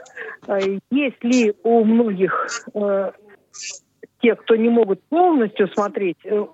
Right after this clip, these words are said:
желание воспринимать, э, новые, как бы,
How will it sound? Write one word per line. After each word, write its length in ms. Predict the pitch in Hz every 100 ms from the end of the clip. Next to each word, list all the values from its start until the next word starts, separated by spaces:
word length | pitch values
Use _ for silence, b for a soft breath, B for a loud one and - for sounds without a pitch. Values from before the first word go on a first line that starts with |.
| -
желание 720 | 185 202 190 226 240 294 285 247
воспринимать, 840 | 233 - 247 240 247 240 214 175 _ b b b b b _ _ -
э, 40 |
новые, 840 | 208 196 190 208 233 277 240 214 196
как 240 | 220 190
бы, 160 | 185